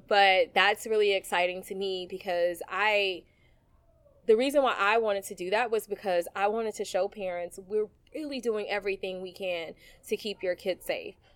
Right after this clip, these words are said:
Um, and so to me, I think, um,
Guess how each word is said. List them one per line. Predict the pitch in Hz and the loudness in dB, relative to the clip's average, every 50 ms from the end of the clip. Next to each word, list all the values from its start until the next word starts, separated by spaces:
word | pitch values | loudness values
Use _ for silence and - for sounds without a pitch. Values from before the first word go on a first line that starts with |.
| _ _ _ | _ _ _
Um, | 196 196 190 185 185 185 185 - - | -2 0 0 0 0 0 -2 -4 -2
and | 220 208 202 202 190 | -2 -2 -2 -2 -4
so | - - 190 190 185 190 185 185 - - | -2 0 2 4 4 2 0 -4 -10 -10
to | - 214 | -8 -6
me, | 208 214 220 220 - | -4 -2 -2 -2 -2
I | 202 | -4
think, | 196 - 220 208 202 190 190 185 - - | -6 -4 -2 -2 -2 -4 -6 -10 -8 -6
um, | 185 175 165 160 160 156 156 185 | -4 -4 -4 -4 -6 -10 -14 -18